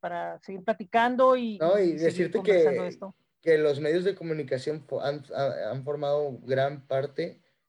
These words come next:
Speaker 2: este, el éxito de las avanzadas, ¿eh? En Monterrey, ahorita que mencionabas a Big Sal, o tu programa, pues, existió Desvelados, <laughs> radio
Speaker 1: Sí,
Speaker 2: y,
Speaker 1: con
Speaker 2: y, y, y, y televisión con Juan Ramón
Speaker 1: Juan,
Speaker 2: Palacios.
Speaker 1: Juan Ramón Palacios, así es,
Speaker 2: Así,
Speaker 1: en
Speaker 2: en Argentina hubo varios, este, ca-,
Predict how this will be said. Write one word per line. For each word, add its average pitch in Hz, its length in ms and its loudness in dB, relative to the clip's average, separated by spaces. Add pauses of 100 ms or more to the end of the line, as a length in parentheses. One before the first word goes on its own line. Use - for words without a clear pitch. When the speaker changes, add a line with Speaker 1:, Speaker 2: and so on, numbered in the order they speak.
Speaker 2:
este, 127 380 -8
el 123 100 -2
éxito 123 380 -4
de 131 80 0
las 123 200 -4
avanzadas, 113 540 -8
¿eh? 135 80 -8
En 139 80 -6
Monterrey, 131 580 -4 (320)
ahorita 131 280 0
que 143 80 -8
mencionabas 127 420 -6
a 127 60 -2
Big 127 180 -8
Sal, 139 400 0 (460)
o 123 80 0
tu 127 120 -8
programa, 131 540 -4
pues, 127 180 -4
existió 127 400 -4
Desvelados, 135 840 -2
<laughs> - 0 -
radio 135 580 -2
Speaker 1:
Sí, 127 60 0
Speaker 2:
y, 120 180 -8 (220)
Speaker 1:
con 175 280 -10
Speaker 2:
y, 123 40 -6
y, 113 320 -10
y, 127 240 -6
y 127 40 -6
televisión 123 460 -4
con 143 140 -8
Juan 135 160 -2
Ramón 127 240 -4
Speaker 1:
Juan, 180 120 -2
Speaker 2:
Palacios. 196 320 -2
Speaker 1:
Juan 196 260 -4
Ramón 190 260 -6
Palacios, 180 420 -4
así 185 320 -12
es, 214 260 -4
Speaker 2:
Así, 190 240 -6
Speaker 1:
en - 180 -10 (100)
Speaker 2:
en 143 100 -4
Argentina 143 680 0
hubo 175 240 6
varios, 165 460 2
este, 143 300 -10
ca-, 123 180 -2